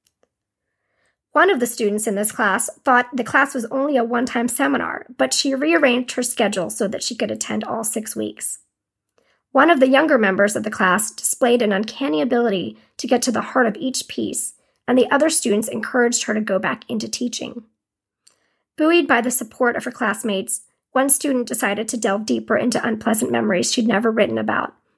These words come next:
but that needed to get out. Students wrote responses to news events in the world around them, as well as what was going on in their own lives.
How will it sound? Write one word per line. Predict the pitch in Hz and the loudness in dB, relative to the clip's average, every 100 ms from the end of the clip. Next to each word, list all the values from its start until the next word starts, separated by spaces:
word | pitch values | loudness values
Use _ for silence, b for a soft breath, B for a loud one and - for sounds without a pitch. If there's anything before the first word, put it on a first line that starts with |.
| _ - | _ 2
but | 220 | 2
that | 247 | 2
needed | 233 208 208 | 0 0 -2
to | 214 | -2
get | 208 | 0
out. | 214 220 - - _ _ _ _ _ _ _ _ _ | 0 0 -4 -14 _ _ _ _ _ _ _ _ _
Students | - - 285 285 - | -6 0 2 4 4
wrote | 233 | 2
responses | 208 - 262 254 254 233 | 2 2 2 2 0 -2
to | 233 | 0
news | 254 285 311 | 0 2 2
events | 277 277 277 | 2 2 2
in | 247 | 2
the | 240 | 2
world | 247 254 | 2 2
around | 240 214 196 | 2 0 0
them, | 202 196 226 - b b | 0 0 -2 -6 b b
as | 240 254 | -4 0
well | 247 214 | 2 2
as | 220 - | 0 0
what | 240 233 | -2 0
was | 226 | -2
going | 214 202 | -2 0
on | 190 190 | 0 -2
in | 185 | -2
their | 196 | -2
own | 214 208 | -4 -4
lives. | 214 73 - - - | -4 -6 -6 -8 -10